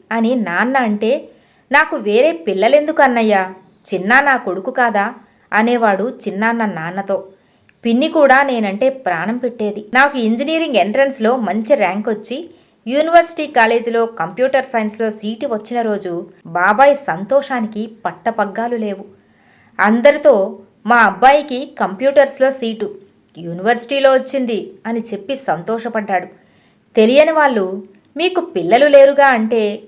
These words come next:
"చిన్న అవటానికి మా అన్నయ్య కొడుకే కానీ వాడు నా వారసుడు" అనేవాడు. అమెరికా వెళ్ళాలనే కోరికని నాలో పెంచి పోషించింది కూడా బాబాయే.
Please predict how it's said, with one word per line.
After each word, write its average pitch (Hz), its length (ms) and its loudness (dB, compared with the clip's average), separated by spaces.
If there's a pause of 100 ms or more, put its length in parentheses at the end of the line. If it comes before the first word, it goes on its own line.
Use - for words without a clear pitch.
(560)
"చిన్న 185 220 0
అవటానికి 277 880 0 (120)
మా 262 100 2
అన్నయ్య 247 480 0
కొడుకే 285 380 4
కానీ 240 420 -2 (180)
వాడు 233 220 2
నా 170 320 -4
వారసుడు" 254 600 2
అనేవాడు. 214 680 -6 (420)
అమెరికా 320 480 4
వెళ్ళాలనే 254 600 2
కోరికని 233 800 -4
నాలో 190 340 -2
పెంచి 214 420 -4
పోషించింది 247 680 -6
కూడా 226 300 0
బాబాయే. 190 560 -4